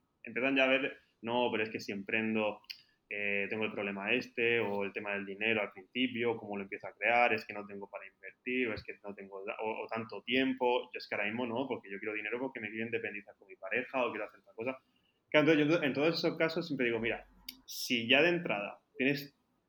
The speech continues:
todos esos, eh, todos esos problemas, en plan, todos esos frenos que tienes, yo creo que igual no deberían ni empezarlo". O sea, no por nada, sino porque al final, si, si lo veo bien, porque al final está genial preocuparte.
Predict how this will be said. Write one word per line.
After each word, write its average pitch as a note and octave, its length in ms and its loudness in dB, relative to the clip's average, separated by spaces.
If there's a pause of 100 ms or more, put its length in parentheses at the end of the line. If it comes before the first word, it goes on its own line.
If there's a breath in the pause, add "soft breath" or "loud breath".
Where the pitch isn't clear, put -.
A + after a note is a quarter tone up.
(120)
todos D3+ 360 4
esos, B2 560 2
eh, G#2+ 800 0 (920)
todos D3 160 8
esos E3+ 180 4
problemas, A#2 640 2
en G2+ 80 -16
plan, G2+ 240 -6
todos G#2+ 160 0
esos B2+ 260 -6
frenos A2+ 260 -4
que G2+ 100 -6
tienes, G2+ 360 -4 (600)
yo G#2+ 240 -4
creo D3 140 4
que C#3 60 4
igual B2 200 4
no D#3 80 2
deberían B2 260 2
ni C3+ 60 0
empezarlo". G#2+ 520 -4
O - 200 -20
sea, A2+ 120 0
no B2 100 0
por D#3 120 4
nada, C#3 240 6
sino A2+ 180 -2
porque A2 200 -2
al G#2+ 80 -6
final, A2 460 0 (840)
si, C3 340 -2
si B2 400 -4
lo B2+ 160 2
veo E3+ 180 8
bien, B2+ 200 2
porque G#2 180 -6
al - 40 -12
final A2+ 140 -2
está B2+ 120 -4
genial A#2+ 260 -2
preocuparte. G#2 520 -6